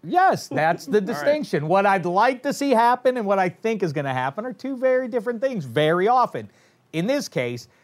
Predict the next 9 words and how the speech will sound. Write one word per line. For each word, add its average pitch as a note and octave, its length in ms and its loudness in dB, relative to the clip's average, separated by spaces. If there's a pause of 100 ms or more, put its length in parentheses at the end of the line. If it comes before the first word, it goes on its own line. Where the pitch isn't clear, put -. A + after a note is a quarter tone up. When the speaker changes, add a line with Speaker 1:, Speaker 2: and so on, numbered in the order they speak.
(240)
Speaker 1:
I F#3+ 140 0
think D4+ 240 -2
the A3 80 -2
matchup E3 440 -2
that's B2+ 140 -10
kinda C3+ 220 -2
bad A#2 320 -4
for A2+ 160 -12
Pittsburgh G2 600 -10